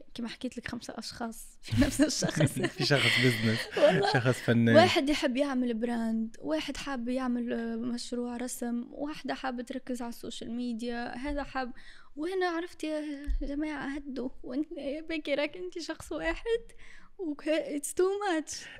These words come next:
Speaker 2: قلتي إنه انت السنة هاي أكتر شي، آه، آه، يعني اكتشفتيه أو أكتر شي صار عندك إياه هدف إنك تحبي حالك، تطلعي
Speaker 1: مم.
Speaker 2: بحالك أكتر. قلتيها أكتر من مرة.
Speaker 1: صحيح.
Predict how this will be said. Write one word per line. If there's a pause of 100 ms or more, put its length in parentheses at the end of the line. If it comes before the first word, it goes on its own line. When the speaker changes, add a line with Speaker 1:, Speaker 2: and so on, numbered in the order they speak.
Speaker 2:
قلتي
إنه
انت
السنة
هاي (120)
أكتر
شي، (120)
آه، (1160)
آه،
يعني
اكتشفتيه
أو
أكتر
شي (380)
صار
عندك
إياه
هدف
إنك
تحبي
حالك،
تطلعي
Speaker 1:
مم.
Speaker 2:
بحالك
أكتر. (600)
قلتيها
أكتر
من
مرة.
Speaker 1:
صحيح.